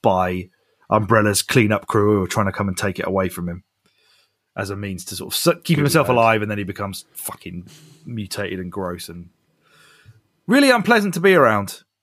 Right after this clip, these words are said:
Speaker 2: Yeah, there seems to be two versions of Birkin in there, like, a monster version, 'cause there's, like, two different heads as well.
Speaker 1: Good, good point.
Speaker 2: And then, like, that, that head, the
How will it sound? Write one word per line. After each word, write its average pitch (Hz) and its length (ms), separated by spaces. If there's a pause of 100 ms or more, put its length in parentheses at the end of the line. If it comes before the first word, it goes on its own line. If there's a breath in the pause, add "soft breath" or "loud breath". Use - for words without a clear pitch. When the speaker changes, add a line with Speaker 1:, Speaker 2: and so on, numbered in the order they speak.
(180)
Speaker 2:
Yeah, 117 380
there 110 140
seems 135 220
to - 60
be 131 80
two 139 280
versions 131 420
of 98 140
Birkin 101 260
in 98 120
there, 92 120
like, 92 160
a 98 80
monster 107 400
version, 98 400
'cause 107 140
there's, 110 160
like, - 180
two 151 120
different 147 260
heads 104 400
as 95 120
well. 98 300 (720 soft breath)
Speaker 1:
Good, 127 180
good 131 180
point. 147 200
Speaker 2:
And 113 80
then, 113 40
like, 113 220
that, - 300 (100)
that 120 260
head, 123 540 (460)
the 117 180